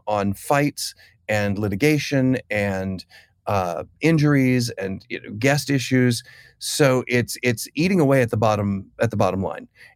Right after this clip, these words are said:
And that's not what you're really gonna see reported anywhere, um, but it is happening. And it always has been part of the Halloween industry, you know, that you have to put it into your budget that we know we're going to have, um, X amount of trip and falls,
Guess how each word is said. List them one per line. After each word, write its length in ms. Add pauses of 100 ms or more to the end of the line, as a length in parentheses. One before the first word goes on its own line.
And 280
that's 240
not 240
what 180
you're 80
really 220
gonna 200
see 220
reported 560
anywhere, 540 (360)
um, 400
but 400
it 140
is 180
happening. 520 (440)
And 160
it 60
always 320
has 120
been 140
part 200
of 60
the 60
Halloween 380
industry, 420 (240)
you 80
know, 100
that 80
you 120
have 180
to 80
put 160
it 80
into 180
your 100
budget 400
that 140
we 120
know 220
we're 160
going 280
to 80
have, 500 (360)
um, 400 (180)
X 280
amount 380 (120)
of 400 (1080)
trip 200
and 140
falls, 340